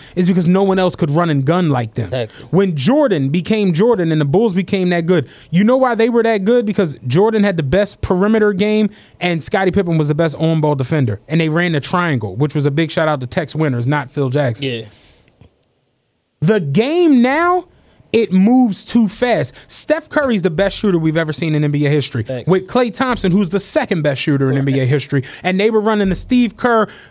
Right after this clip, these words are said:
Speaker 1: uh,
Speaker 2: Motion offense.
Speaker 1: motion offense, but they called it the death lineup where they had Draymond at the five.
Speaker 2: Yeah.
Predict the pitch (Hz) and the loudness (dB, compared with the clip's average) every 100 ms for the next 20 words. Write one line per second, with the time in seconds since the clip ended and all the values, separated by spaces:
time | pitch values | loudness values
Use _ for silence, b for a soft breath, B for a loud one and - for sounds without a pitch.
0 | B - 190 185 175 170 - 151 143 135 | B -4 0 2 2 0 -2 -4 -4 -6
1 | 135 117 165 233 254 254 233 220 226 202 | -8 -4 0 0 0 -2 -2 -2 -4 -4
2 | 208 202 196 226 196 175 143 226 233 196 | -2 -2 0 0 0 -2 0 -2 -2 -2
3 | 175 156 139 165 165 180 139 202 214 196 | -2 -2 -2 -2 0 -2 -2 0 0 -2
4 | 190 175 - 208 156 104 139 123 | -4 -6 -4 -2 -2 -4 -4 -4